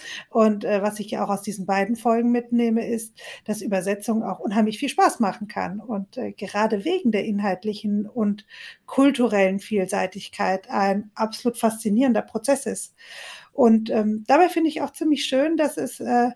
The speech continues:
nicht die eine richtige Übersetzung gibt. Also das wäre zwar erstmal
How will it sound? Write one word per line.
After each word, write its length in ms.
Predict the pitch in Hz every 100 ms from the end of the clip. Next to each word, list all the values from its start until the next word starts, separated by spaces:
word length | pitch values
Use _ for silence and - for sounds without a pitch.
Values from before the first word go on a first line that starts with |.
| _ _ - - - _
nicht 300 | 233 254 -
die 200 | 262 -
eine 380 | - 269 294 226
richtige 380 | 202 - 214 208
Übersetzung 640 | 190 190 175 175 - 180
gibt. 380 | 165 226 - - -
Also 220 | 214 196
das 280 | 190 220 214
wäre 240 | 233 240
zwar 160 | - 214
erstmal 420 | 214 220 214 175